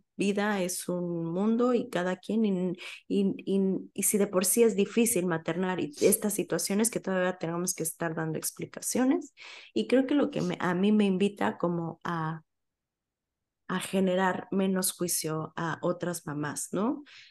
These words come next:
Eh, y, y tal vez a ser como más solidarias, ¿no? Entre lo que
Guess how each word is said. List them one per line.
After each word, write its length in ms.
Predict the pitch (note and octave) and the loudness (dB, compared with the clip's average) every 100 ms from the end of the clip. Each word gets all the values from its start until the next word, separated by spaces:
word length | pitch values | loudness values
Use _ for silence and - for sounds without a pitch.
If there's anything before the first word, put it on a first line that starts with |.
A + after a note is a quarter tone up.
| _ - | _ -8
Eh, 680 | F3 E3 D#3+ D#3+ D#3 D#3 - | -6 -4 -4 -4 -4 -8 -10
y, 920 | - E3+ D#3 D#3 D#3 D#3 D#3 D3+ D3+ - _ _ - | -8 -4 -4 -2 -4 -4 -4 -6 -8 -12 _ _ -4
y 400 | F3+ E3+ D#3+ - | -2 -2 -6 -4
tal 200 | G3+ F#3+ | 0 2
vez 220 | F#3 F#3 F3 | 2 2 0
a 60 | |
ser 240 | F3+ F3+ - | 0 -2 -2
como 260 | F#3 F3 | -2 0
más 480 | E3 E3+ F3 F3 F3 - - | -2 0 -2 -2 0 0 0
solidarias, 1000 | - G3 F#3+ F3 F3 E3 G#3 F#3+ D3+ - F#3 | 0 0 0 0 2 2 4 2 0 -4 -4
¿no? 200 | F#3 A3 | -2 -2
Entre 380 | F3 D#3+ E3+ | -4 -6 -8
lo 160 | E3 E3 | -6 -8
que 120 | E3 | -8